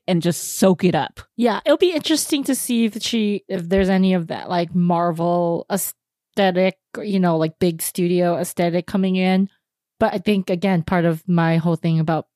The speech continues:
Speaker 2: taking vampires away from the,
Speaker 1: Mm-hmm.
Speaker 2: the tweens is vampires, I think, in the last twenty years has been either, like, superhero, Blade, like, underworld, action-y things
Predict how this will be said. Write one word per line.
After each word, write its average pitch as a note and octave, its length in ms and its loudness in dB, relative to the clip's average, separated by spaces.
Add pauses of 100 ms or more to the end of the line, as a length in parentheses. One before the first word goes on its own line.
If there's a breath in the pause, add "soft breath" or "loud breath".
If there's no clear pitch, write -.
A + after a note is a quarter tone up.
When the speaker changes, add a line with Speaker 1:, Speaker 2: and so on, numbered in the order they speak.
Speaker 2:
taking E3 420 0
vampires D#3+ 560 0
away D#3+ 260 2
from D#3+ 480 0 (200)
the, E3+ 100 0
Speaker 1:
Mm-hmm. F#3 200 -2 (100)
Speaker 2:
the E3+ 80 -4
tweens F3 580 4
is E3 240 0 (480 loud breath)
vampires, F#3+ 580 4
I F3+ 100 0
think, E3+ 180 0
in E3+ 80 2
the E3 80 2
last D#3+ 540 -2 (520)
twenty G#3 360 0
years A#3+ 380 2
has G3 200 0
been F3 300 2
either, E3+ 320 0
like, D#3 160 -2
superhero, F#3+ 800 0
Blade, E3+ 440 0
like, E3 240 -4 (260)
underworld, F3+ 800 2
action-y F#3 640 -2
things F#3 680 0